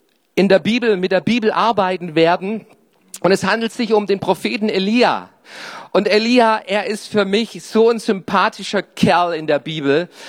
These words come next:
Vor allem auch, weil Jakobus fünf, Vers siebzehn sagt,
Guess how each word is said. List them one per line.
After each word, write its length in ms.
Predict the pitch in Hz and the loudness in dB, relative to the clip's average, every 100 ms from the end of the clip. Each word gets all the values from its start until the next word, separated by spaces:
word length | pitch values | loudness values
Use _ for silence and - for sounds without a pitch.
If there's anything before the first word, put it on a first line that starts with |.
| - - | -20 -16
Vor 200 | - 196 | -2 0
allem 220 | 214 226 | 2 2
auch, 240 | 202 196 190 | 0 0 0
weil 160 | 196 | 0
Jakobus 460 | 190 - 220 226 - | -2 -4 -6 -6 -4
fünf, 260 | 254 254 | -2 -2
Vers 200 | 233 190 | -2 -2
siebzehn 440 | - 233 - 190 151 | -4 -8 -4 -2 -2
sagt, 360 | - 185 185 | -2 -2 -2